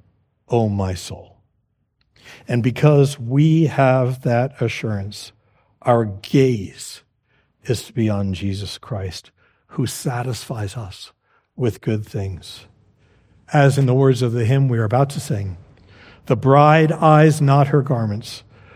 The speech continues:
but her dear bridegroom's face. I will not gaze at glory, but on my King of grace. Not at the crown he giveth, but on his pierced hand.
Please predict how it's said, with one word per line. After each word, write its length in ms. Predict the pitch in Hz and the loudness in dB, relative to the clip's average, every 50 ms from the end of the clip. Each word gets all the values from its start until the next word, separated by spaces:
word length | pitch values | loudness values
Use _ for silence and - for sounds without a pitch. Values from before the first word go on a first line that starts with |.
| - - - | -20 -10 -4
but 320 | - 131 120 - - - | -2 -2 0 -2 -2 0
her 220 | - 160 151 143 143 | 2 4 6 6 4
dear 320 | 131 - 135 135 139 135 | 4 2 2 4 4 4
bridegroom's 720 | 135 139 120 117 117 123 127 123 117 120 117 117 120 117 - | 2 2 0 0 2 2 0 0 -2 -2 -2 -2 -4 -6 -8
face. 460 | - - 101 95 92 - - - - _ - - - - - - | -10 -10 -10 -10 -10 -10 -14 -20 -20 _ -20 -20 -20 -20 -8 0
I 160 | - 165 160 160 | 2 4 6 6
will 380 | 151 135 139 165 180 190 202 | 6 6 8 8 8 8 8
not 380 | 196 196 175 170 180 175 147 - | 6 6 6 6 4 4 4 4
gaze 320 | 175 165 165 175 156 - | 4 6 8 6 6 6
at 100 | 180 170 | 2 0
glory, 540 | 139 131 135 180 214 185 135 110 - - _ _ _ _ _ _ _ _ _ _ _ _ _ _ _ _ _ _ _ - | 0 0 0 0 0 -2 -4 -8 -12 -20 _ _ _ _ _ _ _ _ _ _ _ _ _ _ _ _ _ _ _ -6
but 120 | - 117 117 | -2 2 4
on 320 | 123 131 135 139 139 135 | 4 4 4 4 4 2
my 180 | 127 123 120 117 | 0 0 -2 -4
King 280 | - - - 151 120 | -6 -4 -4 -4 -2
of 140 | 113 107 - | -4 -4 -6
grace. 520 | - 123 120 113 107 95 - - - - - _ _ _ - _ _ - | -6 -6 -6 -6 -8 -10 -12 -14 -20 -20 -20 _ _ _ -20 _ _ 2
Not 200 | 147 143 165 185 | 4 6 6 4
at 120 | 214 190 | 4 2
the 100 | - 196 | 0 0
crown 540 | - - 175 175 170 165 160 160 160 165 156 | 2 4 6 6 8 8 6 6 6 6 4
he 160 | - 180 175 | 4 2 2
giveth, 560 | 139 139 120 - 139 135 - - - - - _ _ _ _ _ _ _ _ _ _ _ - | 2 0 0 0 -2 -4 -6 -10 -20 -20 -20 _ _ _ _ _ _ _ _ _ _ _ -4
but 160 | - 139 135 | -2 2 4
on 260 | 139 147 151 151 147 | 4 6 6 6 4
his 300 | 131 - 151 135 - - | 4 2 2 0 0 -4
pierced 480 | - - - - 139 123 117 - 143 110 | -10 -8 -2 0 0 0 0 -2 -4 -4
hand. 480 | 101 92 107 92 85 80 76 69 - | -4 -4 -6 -6 -8 -10 -12 -16 -18